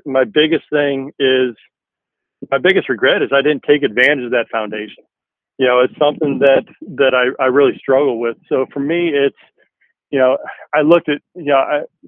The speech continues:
I, I look back at as a student, I, I cheated in high school because I, I was lazy. It, it wasn't a lack of intelligence. It was lazy. I took shortcuts in my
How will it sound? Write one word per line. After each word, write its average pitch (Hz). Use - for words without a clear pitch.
I, 160
I 165
look 165
back 160
at 147
as 131
a 131
student, 151
I, 135
I 139
cheated 160
in 127
high 143
school 123
because 151
I, 143
I -
was 131
lazy. 139
It, 127
it 147
wasn't 151
a 147
lack 151
of -
intelligence. 139
It -
was 123
lazy. 143
I 131
took 160
shortcuts 156
in 139
my 131